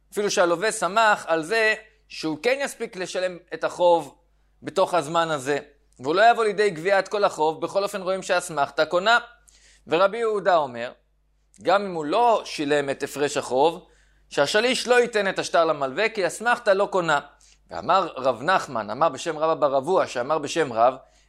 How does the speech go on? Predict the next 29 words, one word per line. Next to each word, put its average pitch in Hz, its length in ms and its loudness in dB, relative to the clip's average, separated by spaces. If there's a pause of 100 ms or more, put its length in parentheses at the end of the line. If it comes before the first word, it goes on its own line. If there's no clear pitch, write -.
(160)
"אין 269 360 4
הלכה 240 320 2
כרבי 196 340 0
יוסי 202 260 -4
דאמר, 175 560 2 (240)
אסמכתא 180 680 0
קניה." 151 540 0 (540)
קונה, 156 420 0
אלא 139 160 0
כמו 196 260 0
רבי 202 180 0
יהודה 196 360 -2
שאמר, 170 520 -4
אסמכתה 196 440 -2
לא 247 220 2
קונה. 240 320 2 (340)
ואפילו 226 460 -2
כאן, 220 400 0 (460)
שהשטר 214 720 0
נמצא 226 340 0
אצל 226 180 -2
אדם 220 280 2
שלישי, 247 800 -4 (1160)
הוא 170 100 -6
מסר 247 400 2
את 240 80 2
זה 262 80 2
למישהו 247 440 0
אחר, 240 420 0